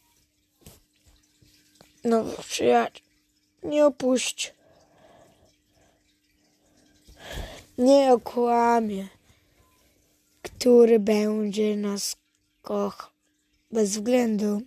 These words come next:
na wszystkie bezgraniczne i z oddechami. Ale czemu mówisz takie oczywiste rzeczy?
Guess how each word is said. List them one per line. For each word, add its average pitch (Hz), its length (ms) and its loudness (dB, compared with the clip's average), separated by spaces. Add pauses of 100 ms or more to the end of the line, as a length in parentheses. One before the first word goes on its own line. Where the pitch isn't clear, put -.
(180)
na 240 200 -4
wszystkie 240 560 -4
bezgraniczne 226 2000 -2 (380)
i 247 100 -6
z 214 200 -6 (520)
oddechami. 247 960 -4 (540)
Ale 220 400 0 (560)
czemu 240 360 2
mówisz 214 720 -2 (160)
takie 214 580 -4 (500)
oczywiste 202 680 -2
rzeczy? 190 540 -4